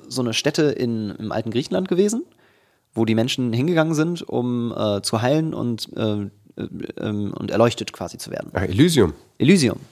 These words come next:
Speaker 2: Ah.
Speaker 1: Eleusis, Elysium.
Speaker 2: Und vielleicht habe ich einfach, kenn ich, ich, ich bin kein Grezianer, ich kenn mich überhaupt nicht gut
Speaker 1: Jetzt bin
Speaker 2: aus
Speaker 1: ich mir auch nicht
Speaker 2: mit der
Speaker 1: sicher, ob ich
Speaker 2: griechischen
Speaker 1: den richtigen
Speaker 2: Mythologie.
Speaker 1: Namen habe. Elysium,
Speaker 2: Aber,
Speaker 1: kann
Speaker 2: ja.
Speaker 1: auch sein. Eleusis, Elysium.
Speaker 2: Wahrscheinlich ist es das eine ist ein ostgriechisches, andere westgriechische, wahrscheinlich.
Speaker 1: Okay, aber stand,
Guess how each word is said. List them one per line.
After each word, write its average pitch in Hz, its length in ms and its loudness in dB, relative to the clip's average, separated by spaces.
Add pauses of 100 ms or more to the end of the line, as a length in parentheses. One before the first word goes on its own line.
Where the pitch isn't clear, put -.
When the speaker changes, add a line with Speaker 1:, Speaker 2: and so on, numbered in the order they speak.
Speaker 2:
Ah. 190 260 6
Speaker 1:
Eleusis, 180 400 4
Elysium. 180 240 2
Speaker 2:
Und 120 60 6
vielleicht 135 300 8
habe 131 100 6
ich 131 60 6
einfach, 113 400 6
kenn 123 160 4
ich, 120 120 8
ich, 107 340 2
ich 139 160 4
bin 131 140 6
kein 120 180 4
Grezianer, 101 540 6
ich - 140 0
kenn 117 140 6
mich 110 120 6
überhaupt 110 320 6
nicht 110 180 4
gut 104 140 6
Speaker 1:
Jetzt - 80 6
bin 98 80 6
Speaker 2:
aus 98 80 6
Speaker 1:
ich - 60 4
mir 123 60 6
auch 123 40 4
nicht 104 80 6
Speaker 2:
mit 95 80 6
der 101 60 8
Speaker 1:
sicher, 110 120 4
ob 104 40 8
ich 101 60 8
Speaker 2:
griechischen 101 180 8
Speaker 1:
den 107 60 8
richtigen 101 220 8
Speaker 2:
Mythologie. 110 80 4
Speaker 1:
Namen 107 220 6
habe. 151 200 2
Elysium, 170 560 4
Speaker 2:
Aber, 294 100 -8
Speaker 1:
kann 117 140 4
Speaker 2:
ja. 104 80 6
Speaker 1:
auch 135 80 4
sein. 110 400 2
Eleusis, 135 420 2
Elysium. 147 540 -2 (200)
Speaker 2:
Wahrscheinlich 110 520 4
ist 107 120 4
es 110 140 2
das - 160 2
eine 104 280 8
ist 90 180 0
ein 73 500 -2 (160)
ostgriechisches, 110 800 2
andere 92 260 4
westgriechische, 92 680 4 (220)
wahrscheinlich. 95 640 4 (160)
Speaker 1:
Okay, 135 280 6
aber 123 260 6
stand, 123 360 2